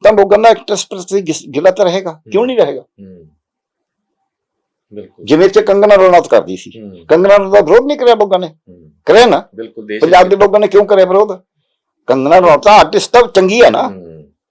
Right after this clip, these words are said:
Speaker 1: ਪਰ ਵਿਰੋਧ ਤਾਂ, ਤਾਂ ਹੀ ਕਰਿਆ ਨਾ, ਬੜੇ ਸਾਡੀ ਇੱਕ ਮਾਂ ਨੂੰ ਕਹਿਤਾ ਵੀ ਇਹ ਤਾਂ ਜੀ
Speaker 2: ਹੂੰ।
Speaker 1: ਕਿਰਾਏ ਤੇ ਆਉਂਦੀ ਹੈ,
Speaker 2: ਹੂੰ।
Speaker 1: ਅਸੀਂ ਕਿਉਂ ਨਹੀਂ ਵਿਰੋਧ ਕਰਾਂਗੇ?
Speaker 2: ਹੂੰ।
Speaker 1: ਇਹਨੂੰ
Speaker 2: ਬਿਲਕੁਲ।
Speaker 1: ਸਮਝਣ ਦੀ ਕੋਸ਼ਿਸ਼ ਕਰੋ।
Speaker 2: ਜੀ, ਜੀ।
Speaker 1: ਸੋ ਇਸ ਕਰਕੇ ਉਹ ਜਿਹੜੀ, ਭਾਵੇਂ ਕਿ ਉਹ ਫਿਲਮ ਪਹਿਲਾਂ ਬਣੀ ਹੈ,
Speaker 2: ਹੂੰ।
Speaker 1: ਪਰ ਉਹ ਆਰਟਿਸਟ ਨੇ ਜਿਹੜਾ ਵਿੱਚ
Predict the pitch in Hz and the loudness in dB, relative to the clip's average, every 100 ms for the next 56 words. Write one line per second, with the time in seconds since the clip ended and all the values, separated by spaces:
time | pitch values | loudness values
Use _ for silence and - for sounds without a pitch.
0 | _ 160 135 196 226 240 190 180 233 175 | _ -4 0 0 0 -2 0 -2 0 0
1 | 147 214 254 214 175 208 220 175 156 196 | 2 2 0 2 0 0 -2 2 2 2
2 | 170 143 170 160 170 185 170 202 139 123 | 0 2 0 0 0 0 -2 -2 2 2
3 | 127 131 139 143 156 _ 90 85 82 _ | 0 -2 -2 -6 -8 _ -20 -20 _ _
4 | _ 190 196 185 202 240 226 233 233 202 | _ -12 -10 -2 -2 0 0 0 2 0
5 | 180 156 _ 95 87 82 80 _ _ _ | 0 -8 _ -20 -20 -20 _ _ _ _
6 | _ _ _ _ _ _ - 247 - 147 | _ _ _ _ _ _ -6 -4 -4 -6
7 | 170 165 120 95 - - 95 90 87 90 | -4 -4 -4 -8 -10 -20 -20 -20 -20 -20
8 | 104 - _ 214 226 - 151 123 117 110 | _ -20 _ 0 0 0 0 0 -4 -4
9 | 117 196 214 190 226 180 147 202 170 147 | 0 0 0 -2 -2 -2 -4 -4 -6 -6
10 | 185 - 190 _ _ _ - 113 143 220 | -8 -12 _ _ _ _ 0 0 0 -4
11 | 240 226 - 180 190 160 165 151 90 92 | -4 -4 -2 -2 0 0 0 -2 -6 -10
12 | - 104 95 80 _ 190 208 180 107 - | -20 -20 -20 -20 _ -4 0 0 0 -2
13 | 151 - 127 104 120 160 180 208 110 123 | -10 -10 -12 -8 -8 -8 -6 -6 -4 -8
14 | - | -2